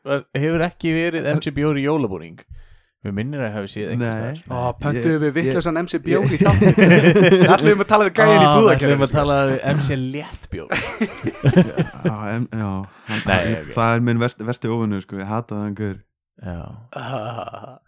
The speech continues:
Speaker 1: <laughs> En það er svona eitt sem, ótengt þessu viðtali við þig sem ég langar bara að koma út í kosmósið,
Speaker 2: Mhm.
Speaker 1: er að, hérna, ég hélt að Maggi Mix var í dáinn.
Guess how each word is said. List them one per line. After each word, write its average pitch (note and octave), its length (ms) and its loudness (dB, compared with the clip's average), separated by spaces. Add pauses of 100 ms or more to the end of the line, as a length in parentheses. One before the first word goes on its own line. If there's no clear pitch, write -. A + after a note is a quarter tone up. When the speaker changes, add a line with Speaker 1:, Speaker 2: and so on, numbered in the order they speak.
(160)
Speaker 1:
<laughs> D#3+ 1200 6
En E3+ 1300 4
það C#3+ 80 6
er D3 100 6
svona D3 180 2
eitt D3+ 200 0
sem, C#3+ 120 -2
ótengt C#3+ 500 0
þessu B2 220 -2
viðtali C3 400 -4
við A2 120 -6
þig G2 140 -4
sem G2+ 120 -2
ég G2+ 80 -2
langar C3 300 -4
bara A2 240 -2
að G#2+ 140 -8
koma B2+ 340 0
út C3+ 120 -4
í - 40 -14
kosmósið, C3 640 -8 (180)
Speaker 2:
Mhm. G2 400 -8
Speaker 1:
er G2 120 -4
að, G2+ 160 -6
hérna, F#2+ 220 -8 (260)
ég G2 180 -12
hélt A2 220 -6
að A2+ 120 -4
Maggi A2+ 180 -8
Mix A2+ 240 -10
var F#2+ 120 -8
í - 60 -16
dáinn. - 360 -8